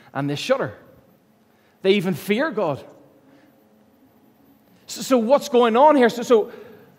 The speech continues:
so, so maybe let, let's break this down into our everyday situations. So, so maybe you come from a Catholic background, or maybe you come from a, a,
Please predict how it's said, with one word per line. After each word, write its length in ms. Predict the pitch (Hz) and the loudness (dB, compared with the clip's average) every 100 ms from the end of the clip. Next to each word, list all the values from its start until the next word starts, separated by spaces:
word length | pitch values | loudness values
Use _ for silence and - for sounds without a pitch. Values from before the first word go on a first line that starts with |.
| _ | _
so, 180 | - 339 | -12 -6
so 140 | 262 | 0
maybe 260 | 254 285 240 | 2 2 2
let, 180 | 254 262 | 0 0
let's 140 | 269 | -6
break 260 | - 226 233 | 2 2 2
this 140 | 208 | 0
down 240 | - 196 196 | 0 0 -2
into 320 | 202 196 196 | -6 -6 -4
our 200 | 170 175 | -2 -2
everyday 540 | 190 190 175 165 165 156 | -2 -4 0 2 2 0
situations. 760 | 160 170 156 143 160 208 170 | -4 -6 -4 -4 -6 -6 -10
So, 160 | - 190 | -8 -10
so 140 | 185 | -6
maybe 240 | 202 262 247 | -2 -2 -2
you 180 | 220 202 | -6 -6
come 320 | 190 185 180 | -4 -4 -4
from 240 | 185 170 | -6 -6
a 60 | 156 | -6
Catholic 540 | - 185 180 233 160 | -8 -8 -8 -8 -8
background, 540 | 160 143 165 160 202 185 _ _ _ _ - | -6 -6 -6 -8 -8 -14 _ _ _ _ -8
or 100 | 165 | -2
maybe 220 | 185 190 | 0 0
you 160 | 196 190 | -2 -6
come 320 | 190 180 175 | -4 -6 -4
from 300 | - 175 160 | -4 -4 -2
a, 260 | 147 139 113 - - | -2 -2 -6 -18 -12
a, 120 | - | -2